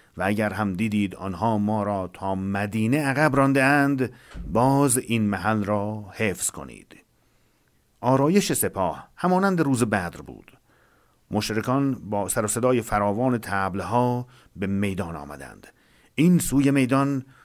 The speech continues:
نه اسبی بود و نه وسیله‌ای. طلحة ابن ابی طلحه که قهرمان و علمدار مشرکان بود، پیش آمد و مبارز طلبید. حضرت علی علیه السلام به میدان رفت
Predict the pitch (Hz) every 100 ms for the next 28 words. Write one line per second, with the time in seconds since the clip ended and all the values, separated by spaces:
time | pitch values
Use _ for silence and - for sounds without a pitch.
0 | - 117 117 - 127 - 127 117 117 123
1 | - _ 104 110 104 92 - 85 82 65
2 | 60 - _ _ _ _ _ - 107 98
3 | 113 165 135 143 110 98 - 101 87 127
4 | 123 123 - 110 110 110 92 101 110 113
5 | 113 113 104 98 98 110 104 104 101 101
6 | - 98 98 151 190 175 180 185 160 -
7 | - - _ _ - 147 143 127 117 123
8 | 127 120 104 90 101 - 85 73 69 60
9 | - _ _ _ _ _ _ _ _ 101
10 | 101 127 127 131 107 156 156 113 110 -
11 | 107 127 117 107 107 101 110 127 123 131
12 | 131 -